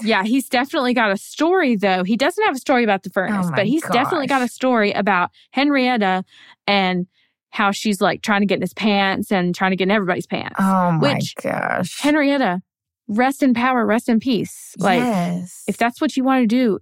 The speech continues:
Speaker 1: do it. But I know you were not at a brothel. I know what
Speaker 2: Yeah.
Speaker 1: happened to you, girl.
Speaker 2: Right.
Speaker 1: I know. And people took him at his word on this because obviously women are crazy. That's why
Speaker 2: Mm-hmm.
Speaker 1: Bertha was gonna go
Speaker 2: Mm-hmm.
Speaker 1: to an asylum. They're fucking crazy.
Speaker 2: Yes.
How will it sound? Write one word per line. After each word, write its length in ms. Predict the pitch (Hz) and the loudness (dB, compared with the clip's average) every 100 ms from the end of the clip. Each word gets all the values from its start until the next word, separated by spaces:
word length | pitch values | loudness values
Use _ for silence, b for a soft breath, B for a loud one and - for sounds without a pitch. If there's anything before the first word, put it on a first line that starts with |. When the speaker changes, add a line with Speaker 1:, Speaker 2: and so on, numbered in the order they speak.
| 180 | 0
Speaker 1:
do 160 | 220 | 2
it. 180 | 214 113 | 2 2
But 140 | 190 - | 0 2
I 120 | 254 | 2
know 160 | 269 | 4
you 160 | 285 262 | 2 2
were 100 | 214 | 2
not 200 | 202 196 | 2 2
at 80 | 196 | 0
a 40 | 175 | 0
brothel. 440 | 170 170 - - | 0 -2 -4 -4
I 80 | 196 | 2
know 140 | 226 262 | 4 4
what 100 | 262 | 2
Speaker 2:
Yeah. 20 | |
Speaker 1:
happened 300 | 220 214 180 | 0 0 -2
to 40 | |
you, 60 | 165 | -2
girl. 360 | - 151 - - _ - | -4 -4 -4 -8 _ -2
Speaker 2:
Right. 440 | 175 180 117 - | 0 2 0 -4
Speaker 1:
I 100 | - 196 | -4 -4
know. 280 | 170 - - - | -4 -8 -16 -6
And 180 | 262 240 | -2 -2
people 260 | 240 311 339 | 0 -2 0
took 180 | 349 320 | 0 0
him 120 | 349 | 0
at 100 | 320 | 0
his 120 | 330 | 0
word 300 | 247 202 202 214 | 0 2 2 0
on 180 | 208 | 0
this 220 | 202 196 - | 2 0 -2
because 320 | 196 202 190 | -2 0 0
obviously 640 | 196 175 208 - 220 233 | 0 0 0 0 0 2
women 260 | 202 185 220 | 2 0 0
are 100 | 277 | -2
crazy. 960 | - 262 262 220 196 196 202 202 302 320 | -2 0 2 2 0 0 0 2 0 0
That's 140 | 196 220 | 0 2
why 160 | 220 208 | 2 2
Speaker 2:
Mm-hmm. 100 | 202 | 0
Speaker 1:
Bertha 300 | 185 233 254 | 0 2 2
was 160 | 202 | 2
gonna 160 | 214 196 | 0 0
go 100 | 190 | 2
Speaker 2:
Mm-hmm. 60 | 185 | 2
Speaker 1:
to 40 | |
an 100 | 180 | 0
asylum. 540 | 170 - 185 190 226 170 | -2 -4 -2 0 0 0
They're 120 | 180 | -2
fucking 340 | - 220 220 214 | -2 -2 2 0
crazy. 920 | - 208 190 196 254 190 147 190 233 | 0 0 2 2 0 -2 -4 -2 -4
Speaker 2:
Yes. 880 | 196 190 190 208 160 156 - - - | -2 0 0 0 0 -4 -8 -20 -20